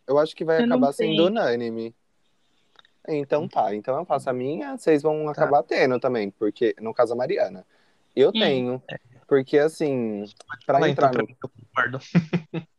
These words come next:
Speaker 1: Eu acho que você vai concordar, porque assim, essa semana a gente teve uma, a gente perdeu uma pessoa muito importante pra militância L G B T,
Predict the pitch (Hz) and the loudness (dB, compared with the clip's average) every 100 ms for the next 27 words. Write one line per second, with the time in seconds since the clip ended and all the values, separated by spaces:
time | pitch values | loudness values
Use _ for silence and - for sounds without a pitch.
0 | - - _ - 165 180 202 - 220 196 | -20 -20 _ 4 6 4 0 -8 -4 -4
1 | 190 196 190 196 196 185 165 156 143 151 | -2 -6 -6 -4 -2 -2 -2 -6 -4 -6
2 | 151 156 135 127 127 127 131 147 131 139 | -6 -10 -8 -8 -8 -10 -8 -6 -4 -4
3 | 143 147 - 139 135 143 143 143 139 131 | -4 -4 0 0 2 -2 -2 -2 -4 -6
4 | - 123 127 - - 123 117 131 127 123 | -6 -4 -4 -2 0 2 2 0 -4 -4
5 | 127 127 123 139 151 - 139 _ - 110 | -4 -4 -8 -8 -8 -2 -4 _ -4 0
6 | 117 123 - 104 98 98 98 98 95 101 | 0 -2 -6 -4 -4 -6 -6 -8 -6 -6
7 | 95 92 98 - 104 117 | -6 -2 -2 2 4 4